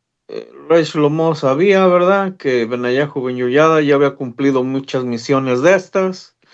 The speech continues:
Ellos se conocían, él era su, eh, su fiel mano derecha y todo, un gran sadik, Benayahu ben Yoyada, le dijo, "Ok,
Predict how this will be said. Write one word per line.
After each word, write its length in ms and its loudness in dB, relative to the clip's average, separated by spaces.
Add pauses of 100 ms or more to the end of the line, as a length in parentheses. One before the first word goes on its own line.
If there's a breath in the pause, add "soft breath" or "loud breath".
(720 soft breath)
Ellos 220 -2
se 160 -8
conocían, 840 0
él 140 0
era 260 2
su, 480 -10 (2250 soft breath)
eh, 360 -2
su 220 -6
fiel 300 2
mano 360 -2
derecha 500 2
y 40 -2
todo, 400 0
un 140 -6
gran 240 -2
sadik, 460 -4
Benayahu 560 -6
ben 100 -10
Yoyada, 560 0
le 260 -4
dijo, 220 -20 (200)
"Ok, 140 -8